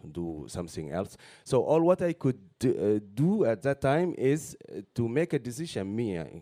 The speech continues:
also to make a decision. And the decision I made is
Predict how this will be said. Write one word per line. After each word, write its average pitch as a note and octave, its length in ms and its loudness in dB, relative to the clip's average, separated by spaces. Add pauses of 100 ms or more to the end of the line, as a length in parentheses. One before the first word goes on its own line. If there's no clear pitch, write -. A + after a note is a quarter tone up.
also F#2 460 -2
to D3+ 120 -8
make G2+ 220 -4
a - 20 -8
decision. C#2+ 420 -16
And G2+ 320 -6
the G2 120 -8
decision C#3+ 520 -6
I B2 200 0 (240)
made A#2+ 420 -2
is D3 320 -4